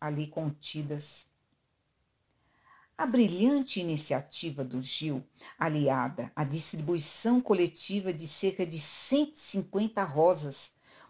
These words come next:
muitas delas confeccionadas pela Rosa, Regina e Alfredina.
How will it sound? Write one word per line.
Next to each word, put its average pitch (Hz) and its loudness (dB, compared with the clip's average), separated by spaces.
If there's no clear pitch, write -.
muitas 226 2
delas 160 4
confeccionadas 151 -2
pela 135 -4
Rosa, 190 2
Regina 156 -4
e 180 0
Alfredina. 156 -2